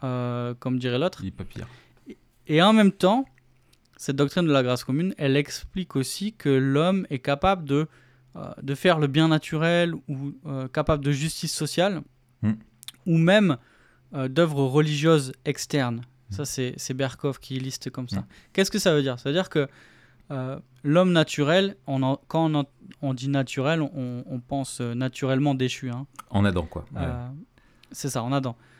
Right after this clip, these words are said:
Speaker 1: Il, il est capable de choses vertueuses. Il est capable de choses qui méritent l'approbation. Il est capable de, de choses qui, euh, même selon le, le, le critère des, des, des Écritures, des choses qui sont louables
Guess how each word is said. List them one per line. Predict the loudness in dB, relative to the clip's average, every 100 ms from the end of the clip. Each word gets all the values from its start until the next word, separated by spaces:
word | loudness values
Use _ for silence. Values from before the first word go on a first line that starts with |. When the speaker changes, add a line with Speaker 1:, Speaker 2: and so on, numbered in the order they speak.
| _ _ _ -20 -12
Speaker 1:
Il, | -8 -8 -6
il | -2 2
est | 0
capable | 0 -2 -2 -2
de | -2
choses | -2 -4
vertueuses. | -4 -10 -8 -8 -8 -12 _ _ -2
Il | 0
est | 0
capable | -2 -4 -6
de | -4
choses | -4 -2 -4
qui | -4 -2
méritent | 0 0 0 -4
l'approbation. | -8 -6 -6 -6 -12 -14 _ _ _ _ _
Il | -6
est | -2
capable | 0 0 -2 -2
de, | -4 -4 -8
de | -6
choses | -4 0 2 2 -2 -10 _ _ _ _
qui, | -6 0 0 0 -4 _ _ _ -10
euh, | -8 -6 -8 -10 -6
même | 0 4 4
selon | 2 0 -2 0 0
le, | 0 -2
le, | -4 -6 -6 -6
le | -8 -8
critère | -6 -2 0 0
des, | 0 -2 -2 -8
des, | -8 -6 -6 -8 -10 -14 _ _ -8
des | -6
Écritures, | -4 -6 -4 -4 -4 _ _ _ _ _ -8
des | -6
choses | -2 -2
qui | -2
sont | -6 -2 0
louables | 0 0 0 -2 -4 -8